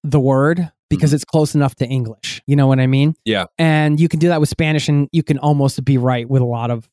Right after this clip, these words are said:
Speaker 1: certain words, if you know what I mean. So that's, that's cool. It's not like learning Vietnamese or something where it's, it's total, like, tonality, say, or it's, it's completely different. So in that way, it wasn't the hardest language to learn, but I use that with a big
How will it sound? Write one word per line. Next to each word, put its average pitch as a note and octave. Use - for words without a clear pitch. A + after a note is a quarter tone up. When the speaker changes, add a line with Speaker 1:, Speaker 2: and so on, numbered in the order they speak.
Speaker 1:
certain D#3
words, -
if C#3
you C#3+
know B2+
what B2
I A#2+
mean. A#2
So F#3
that's, A#3
that's A3+
cool. F3+
It's D#3+
not G3+
like F#3
learning D3
Vietnamese C#3+
or C3
something B2+
where B2+
it's, B2
it's -
total, C3+
like, B2
tonality, B2+
say, B2+
or A#2
it's, B2+
it's C3
completely C#3
different. B2
So D3
in D3
that F3
way, C3
it D3
wasn't D3+
the C3
hardest B2
language A2+
to A2+
learn, A2
but C3+
I C3
use C3+
that B2+
with B2
a A#2
big A#2